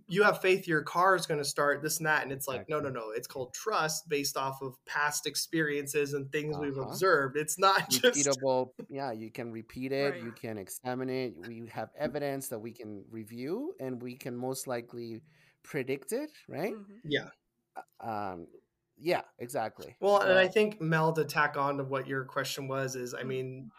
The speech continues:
Speaker 1: this is kind of the perfect time to, to talk about that. Look what's happening right now, like,
Speaker 2: Mm-hmm.
Speaker 1: with Roe versus Wade. I mean,
Speaker 3: Yes.
Speaker 1: and I'll, I'll be honest, guys, like, even as an atheist for years, I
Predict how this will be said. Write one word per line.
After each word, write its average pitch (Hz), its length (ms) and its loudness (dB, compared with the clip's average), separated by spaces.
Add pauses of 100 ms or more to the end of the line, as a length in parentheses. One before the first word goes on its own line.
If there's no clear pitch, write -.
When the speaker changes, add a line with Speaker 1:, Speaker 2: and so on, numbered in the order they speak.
(440)
Speaker 1:
this 143 200 -2
is 139 80 -4
kind 143 200 0
of 143 100 2
the 135 60 0
perfect 139 440 -6
time 127 300 -4
to, 123 280 -6 (160)
to - 140 -10
talk 135 260 -4
about 127 300 -4
that. 123 260 -2
Look 127 240 -6
what's 139 380 -4
happening 127 580 -4
right 113 240 -8
now, 120 320 -12 (720)
like, 120 300 -6
Speaker 2:
Mm-hmm. 175 460 -12 (500)
Speaker 1:
with 127 100 -8
Roe 127 220 -2
versus 131 280 -4
Wade. 120 300 -4 (100)
I 131 100 -2
mean, 123 340 -6
Speaker 3:
Yes. - 360 -18 (520)
Speaker 1:
and 170 100 4
I'll, 196 180 10
I'll 208 160 10
be 220 140 4
honest, 196 320 6
guys, 160 320 4
like, 143 240 2
even 214 540 2 (400)
as 156 240 4
an 135 300 -2
atheist 156 800 -2 (360)
for 143 600 2
years, 139 680 -2
I 131 400 -2